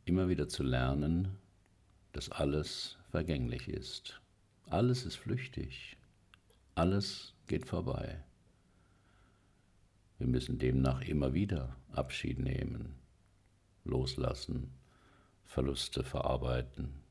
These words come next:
und so weiter. Wer das täglich übt, ist vielleicht auf den unvermeidlichen Verlust des Lebens etwas besser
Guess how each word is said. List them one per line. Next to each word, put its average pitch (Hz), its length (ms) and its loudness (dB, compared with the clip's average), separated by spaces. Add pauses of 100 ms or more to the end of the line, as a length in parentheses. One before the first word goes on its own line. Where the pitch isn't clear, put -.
(240)
und 67 160 -2
so 76 180 -2
weiter. 65 440 -4 (2250)
Wer 65 300 6 (180)
das - 320 0
täglich 82 460 6
übt, 131 440 0
ist - 300 -4
vielleicht 101 720 2
auf 90 200 -2
den - 160 -2
unvermeidlichen 69 880 4
Verlust 65 540 2
des - 120 -6
Lebens - 480 -2 (260)
etwas 69 640 -2 (140)
besser - 500 0